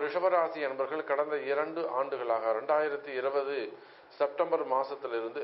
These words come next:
ரிஷபராசி அன்பர்கள் எதெல்லாம் செய்து பார்த்தாங்களோ அந்த எல்லா வேலையிலும் எல்லா விஷயத்திலும் தடைகள், தடைகள், தடைகள் என்று தொடர்ந்து பல தடைகளை சந்தித்து வந்திருப்பார்கள். அந்த சூழ்நிலை மாறுவது, மாறக்கூடிய ஒரு வருடமாக இந்த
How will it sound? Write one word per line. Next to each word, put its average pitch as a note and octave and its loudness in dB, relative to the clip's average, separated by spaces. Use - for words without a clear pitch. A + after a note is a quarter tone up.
ரிஷபராசி C3+ 2
அன்பர்கள் A#2 -6
எதெல்லாம் D3 0
செய்து C3 -8
பார்த்தாங்களோ A#2 0
அந்த B2 -8
எல்லா C3+ 0
வேலையிலும் B2 -4
எல்லா C#3+ 2
விஷயத்திலும் B2 -8
தடைகள், D#3+ 2
தடைகள், C3 0
தடைகள் A#2 -2
என்று C3+ -4
தொடர்ந்து D#3 0
பல D3 4
தடைகளை D#3+ 2
சந்தித்து B2+ -6
வந்திருப்பார்கள். A#2 -2
அந்த E3+ -2
சூழ்நிலை E3+ -2
மாறுவது, C#3 2
மாறக்கூடிய C#3 0
ஒரு A#2+ -2
வருடமாக D3 4
இந்த E3 -2